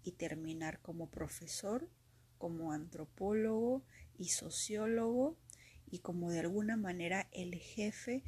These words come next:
de la, de, de educación de cierta provincia en Perú,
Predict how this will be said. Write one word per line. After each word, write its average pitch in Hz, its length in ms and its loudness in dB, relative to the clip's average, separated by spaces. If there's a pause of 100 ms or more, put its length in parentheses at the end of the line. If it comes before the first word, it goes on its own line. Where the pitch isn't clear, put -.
(260)
de 175 180 4
la, 165 260 4
de, 165 460 0
de 165 220 4
educación 180 880 0 (300)
de 175 360 0
cierta - 540 2
provincia 180 520 0
en 180 100 -6
Perú, 185 380 2